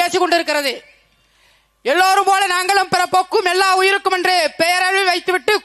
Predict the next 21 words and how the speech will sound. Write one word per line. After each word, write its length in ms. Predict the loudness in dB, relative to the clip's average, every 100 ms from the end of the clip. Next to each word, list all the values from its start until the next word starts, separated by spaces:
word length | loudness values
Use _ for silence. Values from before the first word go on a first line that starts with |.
| 0
கூட்டி 240 | 0 2 0
வைத்து 220 | 0 0 0
கொலை 180 | 0 0 0
செய்கின்ற 280 | 0 0 0 0
கூட்டம் 300 | -2 -2 0
இது 80 | 2 2
அல்ல. 120 | 0 0 -4 -8 -20 -20 -20 -4 0
இது 80 | 2 2
ஒட்டுமொத்தமான 680 | 2 0 2 0 0 0 0 0 -2 -6 -16 -6 -4
அனைத்து 260 | -2 0 2
உயிர்களுக்குமாக 680 | 4 2 0 0 0 2 2 0
அரசியல் 360 | 0 0 -2 0
செய்யக்கூடிய 380 | 0 2 0 0 0
கூட்டம் 340 | 0 0 -2 -4 -18 _ _ -20 -10
இது 100 | -4 0
நாம் 180 | 0 0
தமிழர் 240 | 0 0 -2
கட்சி 180 | -6 -2
கூட்டம். 320 | -2 0 -4 -4 _ _ _ _ _ _ _ _ _ _ _ -8
அன்பிற்கினிய 440 | -2 -2 0 2 2
உறவுகளே, 340 | 2 2 2